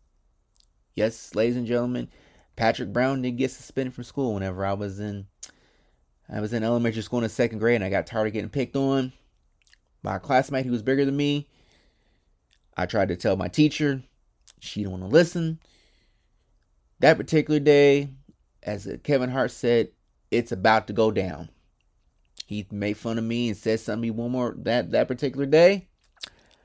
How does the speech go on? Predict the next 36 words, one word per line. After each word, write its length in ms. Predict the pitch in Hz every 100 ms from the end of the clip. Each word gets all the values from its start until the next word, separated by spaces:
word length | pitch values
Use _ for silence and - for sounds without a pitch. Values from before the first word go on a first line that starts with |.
| _ _ _ _
I 180 | 90 90
got 220 | 92 90
up 120 | 90
out 140 | 95 95
of 60 |
my 160 | 98 95
desk, 680 | 95 127 180 - - - - _ _ _ _ - _
pushed 240 | 90 82
a 60 | -
chair 340 | - 135 135
in, 340 | 143 143 139 135 _ _ _ _ _ _ _ _ _ _ -
walked 340 | 95 95 -
over 240 | 92 95
to 160 | 95 151
him. 280 | 165 156 151 _ _ _ _ _ _ _
Remind 400 | - 139 170 131
you, 120 | 104 98
I'm 160 | 139
the 40 | 139
smallest 400 | - 143 127 -
kid 160 | 143
in 80 | 123
the 60 | 113
class, 340 | 156 120 117
and 80 | 107
he's 160 | 135
bigger 260 | 104 135 123
than 140 | 113
me. 220 | 127 101 - _ _ _ _ _ _ _ _ - - _ _ _ _ _ _ 143
I 140 | 165
flipped 260 | 160 143 -
this 140 | 135
desk 280 | 127 117 -
over 180 | 95 98
on 160 | 95
him. 160 | 95